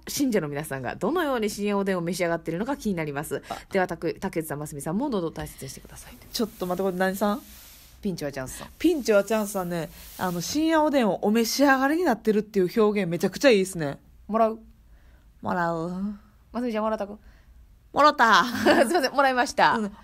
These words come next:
Speaker 2: お聞きになってるんじゃなくて、お召し上がりになってるんでしょうかって、
Speaker 1: あ、だから、
Speaker 2: すごいいいですね。
Speaker 1: 我々もいつもお召し上がりいただいてありがとうございますってことですね。
Speaker 2: はい。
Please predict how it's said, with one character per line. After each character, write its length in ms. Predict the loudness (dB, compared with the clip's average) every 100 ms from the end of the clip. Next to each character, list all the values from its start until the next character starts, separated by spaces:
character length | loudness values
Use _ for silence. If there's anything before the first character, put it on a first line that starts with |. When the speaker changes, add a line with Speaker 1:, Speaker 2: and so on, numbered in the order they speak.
| -8
Speaker 2:
お 60 | -6
聞 140 | -4
き 120 | -2
に 100 | 0
な 120 | 2
っ 100 | 2
て 100 | 2
る 220 | 2 0 -6 -20 -20 -20 -8
ん 80 |
じ 80 | -2
ゃ 40 | 0
な 80 |
く 80 | 0
て、 60 | 0
お 20 |
召 100 | 0
し 180 | 0 0
上 80 | 0
が 80 |
り 80 | 0
に 60 | 2
な 120 | 2
っ 20 |
て 80 | 2
る 80 | -2
ん 20 |
で 60 | 0
し 100 | 0
ょ 40 |
う 40 |
か 100 | 0
っ 20 | 0
て、 80 |
Speaker 1:
あ、 40 | 2
だ 20 |
か 100 | 4
ら、 160 | 6 6
Speaker 2:
す 100 | 4
ご 60 |
い 40 | 2
い 40 |
い 20 |
で 80 | 0
す 100 | -2
ね。 200 | -2 -2
Speaker 1:
我 160 | 2 2
々 200 | 2 0
も 420 | 0 2 2 -2 -10
い 60 |
つ 120 | -6
も 360 | -4 -2 -4 -8 _ _ -10
お 60 | -8
召 100 | -2
し 120 | -2
上 60 |
が 80 | -2
り 80 | -4
い 20 |
た 100 | -4
だ 100 | -4
い 60 | -2
て 120 | -4
あ 40 |
り 100 | -4
が 120 | -4 -6
と 100 | -6
う 20 |
ご 80 | -6
ざ 80 |
い 40 | -8
ま 120 | -8
す 140 | -12
っ 20 | -8
て 120 | -6
こ 80 | -6
と 60 |
で 60 | -8
す 60 |
ね。 140 | -8 -8
Speaker 2:
は 180 | -6 -4
い。 120 | -6